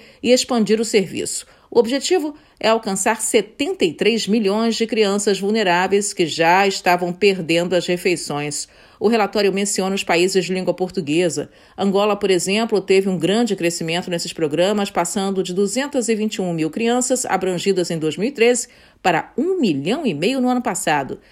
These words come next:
Já no Brasil, o número caiu de quarenta e sete vírgula dois milhões para quarenta vírgula um milhões. Mas o país manteve uma cobertura de cem por cento. E, segundo a pesquisa, a descida no número de beneficiários é causada por mudanças demográficas.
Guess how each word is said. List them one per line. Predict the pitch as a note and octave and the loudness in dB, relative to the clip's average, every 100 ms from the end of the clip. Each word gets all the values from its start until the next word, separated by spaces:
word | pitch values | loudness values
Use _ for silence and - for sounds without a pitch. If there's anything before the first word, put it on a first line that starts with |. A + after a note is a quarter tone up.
| - _ | -20 _
Já | A3+ C#4+ | -2 -2
no | D4 | 0
Brasil, | D#4 C#4 A3+ E4+ | 0 0 0 0
o | |
número | D4 D4+ D4+ | -2 -4 -6
caiu | D4 E4+ G#3 G#3+ | -2 0 2 2
de | G3+ | 0
quarenta | G#3+ C4 G3 G3+ | 0 2 2 0
e | G#3+ | 0
sete | - F#3+ F#3+ | 0 -2 -2
vírgula | F#3+ F3+ F3 | -2 0 0
dois | D3+ D#3+ E3 | 0 -2 0
milhões | G#3+ A3+ C#4+ | 0 0 -2
para | - - C#4 | -2 -2 -2
quarenta | C#4 C#4+ C4 C4 C4+ B3+ | 0 0 2 0 0 -2
vírgula | B3 G#3+ B3+ | -2 0 2
um | A3+ G#3+ A3 | 2 2 0
milhões. | A#3 G#3+ F3 E3 - - - - | 0 2 0 0 -4 -8 -12 -10
Mas | - C4+ | -4 -2
o | C#4+ | -2
país | D#3+ D#3 F#3+ F#3+ | -2 0 0 0
manteve | A3+ A3 G#3 C4+ G#3 | -2 2 2 2 0
uma | D#3+ | -4
cobertura | - E3 D3+ G#3 G#3+ | -4 -4 -2 2 2
de | - | 2
cem | A3+ | -2
por | A3 G3 | -2 -4
cento. | - D#3+ - - - - - | -4 -6 -6 -12 -16 -20 -4
E, | D4 | -2
segundo | - G#3+ D#3+ | 0 0 0
a | E3 | -2
pesquisa, | A#3+ B3 - G#3 G#3 A#3 - - | 0 -2 0 0 2 0 -4 -8
a | - G#3+ | 0 2
descida | A3+ A3 G#3+ G3+ | 0 0 0 2
no | A3 | 2
número | G#3+ A#3+ C4+ C4 | 2 2 2 2
de | A#3 F#3 | 0 0
beneficiários | F3+ F3+ G3 A#3+ G3+ A#3+ C4 F#3 | 0 0 -2 0 0 0 0 2
é | G3 | 2
causada | G#3+ A#3+ G3+ E3 F3 | 2 0 2 2 0
por | F#3+ G3 | 0 0
mudanças | G#3 A3+ B3+ E4+ - C#4+ | 0 0 0 -2 -4 -2
demográficas. | C4+ C4+ F#3+ D3+ C3+ - - - | -2 -2 0 0 0 -6 -10 -8